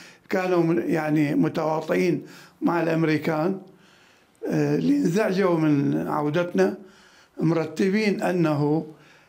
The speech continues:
هذول بعثيين وعندهم اجتماع حزبي في مقر، في حين كانت بجانب غرفتي هي غرفة العمليات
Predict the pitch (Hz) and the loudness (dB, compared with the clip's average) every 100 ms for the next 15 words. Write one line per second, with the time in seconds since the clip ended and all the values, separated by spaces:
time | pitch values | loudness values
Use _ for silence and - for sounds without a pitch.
0 | - 170 151 185 180 160 160 139 175 151 | -8 -4 0 0 2 0 -2 -2 0 2
1 | 175 190 208 - - - _ 302 156 175 | 4 2 0 -4 -16 -20 _ -4 -2 0
2 | 175 180 160 - 175 180 135 185 190 180 | 2 2 2 2 2 2 0 -2 0 0
3 | 220 233 - - - _ _ - 175 156 | 0 0 -4 -18 -20 _ _ -4 0 0
4 | 160 208 202 196 - - - 202 170 226 | 0 0 -2 -4 -10 -10 -2 0 2 0
5 | 220 202 196 - - - _ - 175 151 | 2 0 -2 -8 -20 -20 _ -2 0 2
6 | 196 214 180 170 208 214 233 202 202 190 | 2 2 2 2 2 0 2 2 2 2
7 | 190 190 202 170 175 180 190 185 | 0 0 0 2 2 2 2 0